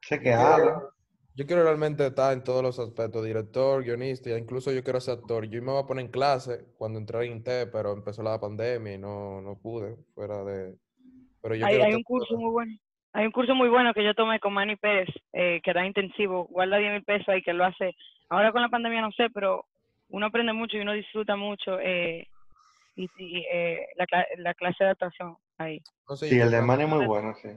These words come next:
Speaker 2: Precisamente, estoy esperando que acabe la pandemia para empezar con eso, porque, para no exponerme.
Speaker 1: Y también están esperando que pase la pandemia para, para empezar a darlo también.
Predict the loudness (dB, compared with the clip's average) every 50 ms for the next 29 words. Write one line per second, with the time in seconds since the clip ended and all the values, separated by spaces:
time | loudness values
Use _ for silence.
0 | -18 _ _ _ _ _ _ -8 -6 -4 -4 -4 -4 -4 -6 -6 -4 -4 -4 -2
1 | -2 -2 -2 -4 -4 -4 -4 -2 -2 0 0 0 0 -2 -2 -2 -2 -2 -2 -2
2 | -4 -6 -8 -8 -6 -6 -6 -6 -8 -8 -10 -12 -12 -10 -10 -8 -8 -6 -6 -6
3 | -8 -8 -10 -14 -14 -14 -12 -12 -10 -10 -12 -14 _ _ _ _ _ _ _ _
4 | _ _ _ _ _ -20 -20 -20 -20 -20 -12 -6 -4 -2 -2 0 0 0 -2 -2
5 | -2 -2 -2 -2 -2 -2 -2 -4 -6 -6 -8 -12 -14 _ _ _ _ _ _ _
6 | _ _ _ _ _ _ _ _ _ _ _ _ _ _ _ _ _ _ _ _
7 | _ _ _ _ _ _ _ _ _ _ 0 2 4 6 6 6 6 4 4 4
8 | 4 4 4 4 4 4 4 4 6 4 4 4 4 2 4 4 4 4 4 4
9 | 2 2 2 0 0 2 2 2 0 0 0 -2 -2 -2 -4 -4 -6 -10 -10 -8
10 | -8 -6 -6 -6 -8 -8 -8 -8 -8 -8 -8 -6 -6 -4 -4 -4 -4 -4 -6 -6
11 | -8 -10 -10 -10 -10 -8 -8 -8 -8 -10